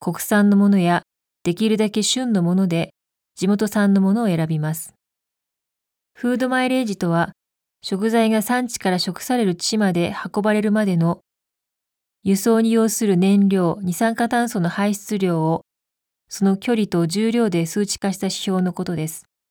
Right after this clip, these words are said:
そして家庭菜園やプランター菜園に苗や種を植えて、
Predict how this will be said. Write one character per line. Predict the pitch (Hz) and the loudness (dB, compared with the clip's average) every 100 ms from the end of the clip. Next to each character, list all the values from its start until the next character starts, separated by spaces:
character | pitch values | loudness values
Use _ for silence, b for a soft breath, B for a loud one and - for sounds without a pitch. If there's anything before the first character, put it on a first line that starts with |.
| _ _ _ _ _ _ _ _ _ - | _ _ _ _ _ _ _ _ _ -8
そ | 214 | -4
し | 202 | -2
て | 220 208 | -2 -2
家 | 196 196 | -2 0
庭 | 240 240 | 0 2
菜 | 254 254 233 | 0 2 2
園 | |
や | 196 170 | 2 2
プ | 190 | 0
ラ | 208 220 | 0 0
ン | |
タ | 226 226 | 0 0
ー | 226 | 0
菜 | 240 226 202 | 0 2 2
園 | 180 | 2
に | 165 175 | 0 0
苗 | 214 196 | 0 2
や | 165 | 0
種 | 160 226 208 165 | -2 0 2 2
を | |
植 | 175 | 0
え | 175 | -2
て、 | 180 175 | -2 -4